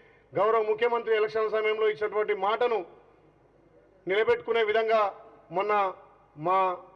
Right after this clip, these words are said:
మంత్రివర్యులు బీసీ సంక్షేమ శాఖ మంత్రి పొన్నం ప్రభాకర్ను కలవడం కూడా జరిగింది. వాళ్ళు కూడా సానుకూలంగా స్పందించి ఈ రెండు మూడు రోజులనే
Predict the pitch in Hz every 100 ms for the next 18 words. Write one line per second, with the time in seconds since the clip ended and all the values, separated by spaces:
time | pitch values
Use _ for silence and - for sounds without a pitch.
0 | - 170 180 202 233 233 226 220 202 -
1 | - - _ _ _ _ _ _ 135 208
2 | 220 247 214 214 262 254 233 226 220 220
3 | 202 214 185 220 220 208 214 208 208 202
4 | 208 208 208 208 190 202 208 202 190 -
5 | - _ _ _ - 147 190 214 220 -
6 | 185 214 226 226 220 - 208 220 220 202
7 | 214 190 - - _ 185 220 214 240 247
8 | 247 233 233